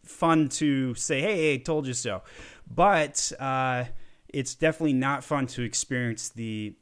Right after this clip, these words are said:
uh, the infrastructure collapse, uh, on the receiving end because of the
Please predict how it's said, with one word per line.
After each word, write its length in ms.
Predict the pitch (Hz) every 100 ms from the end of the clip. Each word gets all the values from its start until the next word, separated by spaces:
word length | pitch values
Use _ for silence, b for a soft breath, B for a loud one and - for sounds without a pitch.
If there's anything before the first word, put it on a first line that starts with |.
| _ _
uh, 340 | 113 104 101 98
the 140 | 117
infrastructure 540 | 135 135 127 127 - 131
collapse, 560 | - 120 113 - - -
uh, 360 | 107 107 104 -
on 220 | 113 110
the 160 | 107
receiving 540 | 107 110 - 196 165 135
end 300 | 120 117 110
because 520 | 120 110 123 113 110
of 140 | 135 107
the 300 | 113 104